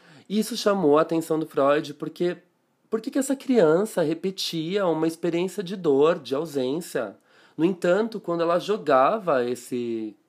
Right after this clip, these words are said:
carretel, ela tinha certeza do surgimento da mãe, que a mãe iria voltar. Então, aquela experiência de dor, de sofrimento, de abandono,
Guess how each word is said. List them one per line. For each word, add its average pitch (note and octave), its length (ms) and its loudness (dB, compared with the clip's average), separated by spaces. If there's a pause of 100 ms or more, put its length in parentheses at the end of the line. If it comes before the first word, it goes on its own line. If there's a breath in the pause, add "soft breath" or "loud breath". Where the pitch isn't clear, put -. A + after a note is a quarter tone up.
(160)
carretel, C3 640 0
ela D3+ 200 -2
tinha G3 280 -4
certeza F#3 840 -2
do B2 160 -6
surgimento B2+ 640 -4
da A#2 120 -2
mãe, G#2 280 -6
que A2 100 -10
a B2+ 40 -4
mãe E3+ 260 0
iria C#3+ 280 0
voltar. G2 520 -8 (680 loud breath)
Então, C#3 220 0
aquela G#3+ 360 2
experiência F#3+ 1000 -2
de D3 160 -10
dor, C#3+ 720 2 (260)
de A#2+ 120 -14
sofrimento, D#3 960 -2
de A#2+ 120 -2
abandono, C3 960 0